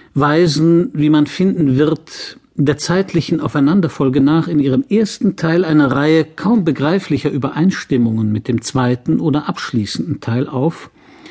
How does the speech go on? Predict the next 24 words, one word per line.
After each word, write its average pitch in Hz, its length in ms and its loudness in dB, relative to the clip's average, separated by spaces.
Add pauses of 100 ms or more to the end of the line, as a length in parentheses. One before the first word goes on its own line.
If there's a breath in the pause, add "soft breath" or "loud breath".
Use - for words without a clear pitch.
(460 loud breath)
in 143 160 2
dem 139 360 4
alle 165 200 2
meine 123 220 2
Leser 117 360 0
den 120 160 -2
kürzlich 139 640 -2
an 123 120 2
Mary 127 280 2
Cecilia 135 580 0
Rogers 120 540 -2
in 127 100 -4
New 120 80 2
York 127 480 0
begangenen 113 560 -2
Mord 117 300 -8
erkennen - 460 -10
werden. - 400 -18 (3000 loud breath)
Als - 140 -6
ich 196 120 -2
vor - 100 -4
etwa - 160 -6
einem 170 240 2
Jahre 107 420 -4